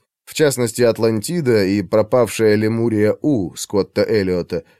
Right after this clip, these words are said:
и прочими комментариями по поводу сохранившихся тайных орденов и тайных культов с отсылками к отрывкам из мифологических и антропологических первоисточников,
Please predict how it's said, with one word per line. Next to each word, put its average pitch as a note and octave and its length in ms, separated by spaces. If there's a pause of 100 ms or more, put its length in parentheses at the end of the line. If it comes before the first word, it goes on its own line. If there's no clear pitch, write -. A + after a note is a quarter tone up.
и F#3 80
прочими D#3+ 460
комментариями A2 720
по G2+ 160
поводу G2+ 320
сохранившихся G2+ 760
тайных F#2+ 380
орденов G#2 420
и G#2 60
тайных F#2+ 400
культов B2+ 500
с - 120
отсылками G#2 640
к F2+ 100
отрывкам A2 500
из F#2+ 160
мифологических G2 920
и G2+ 140
антропологических G2 960
первоисточников, G#2 960